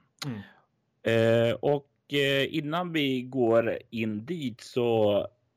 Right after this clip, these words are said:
Speaker 2: tänkte jag att vi kunde ta och kolla lite på historien, vad som, hur den ser ut övergripande lite då.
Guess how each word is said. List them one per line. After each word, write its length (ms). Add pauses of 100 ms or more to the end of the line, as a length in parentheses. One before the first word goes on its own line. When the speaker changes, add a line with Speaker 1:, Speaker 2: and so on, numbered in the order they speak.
(240)
Speaker 2:
tänkte 280
jag 80
att 80
vi 140
kunde 360
ta 220
och 100
kolla 280
lite 240
på 340
historien, 680
vad 140
som, 500 (440)
hur 240
den 200
ser 200
ut 360
övergripande 1300
lite 280
då. 360